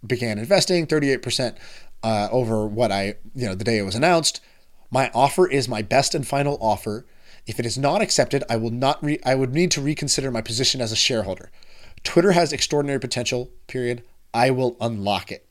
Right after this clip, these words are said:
<laughs> So that was the start. And then there's one final thing he goes, "Best and final." And he just bullet points.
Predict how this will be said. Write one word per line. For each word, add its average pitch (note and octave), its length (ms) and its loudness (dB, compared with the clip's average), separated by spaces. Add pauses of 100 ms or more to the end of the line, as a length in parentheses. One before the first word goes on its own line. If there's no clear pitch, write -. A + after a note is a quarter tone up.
(140)
<laughs> G3 360 4
So F3+ 120 4
that E3 140 8
was G3+ 120 6
the F3+ 60 0
start. D#3+ 380 6 (420)
And E3+ 120 6
then E3 100 2
there's D#3 220 6
one D3 300 2
final D#3 240 6
thing B2+ 200 2
he A#2+ 80 -2
goes, G2 220 -4 (340)
"Best - 240 8
and D3 100 -2
final." G2+ 420 -2 (220)
And B2+ 100 -4
he C3+ 160 2
just C3 260 -2
bullet D3+ 200 6
points. A#2 260 0